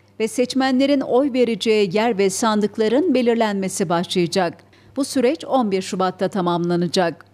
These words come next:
Siyasi partiler aday listelerini yirmi Şubat Salı günü saat on yediye kadar teslim edecek.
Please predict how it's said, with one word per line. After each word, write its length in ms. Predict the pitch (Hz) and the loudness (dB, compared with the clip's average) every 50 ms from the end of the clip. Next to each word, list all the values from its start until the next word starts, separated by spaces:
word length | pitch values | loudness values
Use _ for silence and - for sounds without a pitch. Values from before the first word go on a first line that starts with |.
| _ _ _ _ | _ _ _ _
Siyasi 480 | - - 269 269 269 330 277 - 339 349 | -6 -2 0 0 0 0 -2 -4 -6 -6
partiler 600 | 349 339 302 294 294 285 - 285 262 269 294 294 - | -2 -2 0 0 0 -2 -2 0 0 0 0 -2 -2
aday 340 | - 262 208 262 269 277 254 | -2 0 0 0 0 0 -2
listelerini 800 | 262 240 - - - 254 233 233 233 226 233 302 330 285 208 | -4 -6 -6 -4 -2 0 2 2 2 2 2 2 2 2 2
yirmi 220 | 233 240 240 269 302 | 2 2 4 2 2
Şubat 380 | - - 240 220 240 302 - | 0 0 0 0 0 -2 -4
Salı 240 | - - 254 233 226 | -2 0 2 2 2
günü 240 | 220 185 202 214 262 | 2 0 0 0 0
saat 340 | 277 - 285 240 240 247 - | 0 0 0 0 0 -2 -2
on 180 | - 262 285 | -2 0 0
yediye 360 | 294 262 247 226 196 226 220 208 | 2 2 0 0 0 0 0 0
kadar 300 | - 233 208 254 302 311 | 0 -2 -2 0 -2 -2
teslim 460 | - 277 233 - - - 208 185 170 | 0 0 -2 0 0 0 0 2 2
edecek. 580 | 165 160 180 170 160 - 190 170 147 - - | 0 0 0 -2 0 0 0 -2 -2 -4 -12